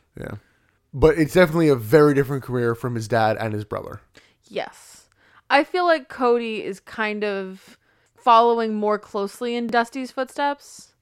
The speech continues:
Speaker 1: I think it's f-, three very different careers. I, I
Speaker 2: Really?
Speaker 1: think, I think trying to compare them to each other is kinda doing each of them, like, a, a,
Speaker 2: Huh.
Speaker 1: a, a disservice.
Speaker 2: Okay.
Speaker 1: 'Cause I don't look at Cody Rhodes and go,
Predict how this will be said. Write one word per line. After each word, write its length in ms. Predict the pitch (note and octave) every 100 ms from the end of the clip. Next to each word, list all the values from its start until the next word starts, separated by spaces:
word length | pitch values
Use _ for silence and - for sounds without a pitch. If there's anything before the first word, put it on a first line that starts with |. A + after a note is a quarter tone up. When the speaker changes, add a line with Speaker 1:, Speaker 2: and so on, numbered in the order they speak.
| -
Speaker 1:
I 140 | -
think 200 | F#4 G4
it's 160 | F#4+ -
f-, 340 | - - B3
three 400 | F#3+ - G#3 B3+
very 400 | A#3 A#2+ C#3+ E3+
different 300 | E3 E3 F3+
careers. 380 | - E3+ D3 G#2
I, 40 | -
I 40 | B2+
Speaker 2:
Really? 60 | C3+ F4+
Speaker 1:
think, 240 | D#3+ C3+ - - - -
I 80 | D3
think 280 | E3+ E3+
trying 520 | - - E3 D#3 F3 E3+
to 80 |
compare 420 | E3 D#3+ D3 C#3+ D3
them 120 | D3+
to 20 | E3+
each 120 | D#3+
other 220 | F3 F3+
is 200 | D3+ B2+
kinda 260 | - D3+ C#3
doing 280 | C#3+ C3+ C3
each 160 | B2
of 60 | B2
them, 220 | C3 B2 -
like, 240 | B2 - _
a, 80 | C3
a, 40 | A#2 - C#3+
Speaker 2:
Huh. 100 | C#4 - - - _ _
Speaker 1:
a, 220 | C#3 B2 B2
a 60 |
disservice. 640 | A#2+ A#2 C3 A2+ G#2+ - - _ _ _ _ _ D#4+
Speaker 2:
Okay. 100 | A4 B4 B4+ _ _ _ _
Speaker 1:
'Cause 200 | F3 D#3+ -
I 120 | F3
don't 200 | A3 G3
look 140 | F3 E3+
at 80 |
Cody 240 | C#3+ E3+ D#3
Rhodes 360 | D#3+ D#3+ B2 A#2+
and 100 | A2+
go, 380 | B2 A2+ G#2+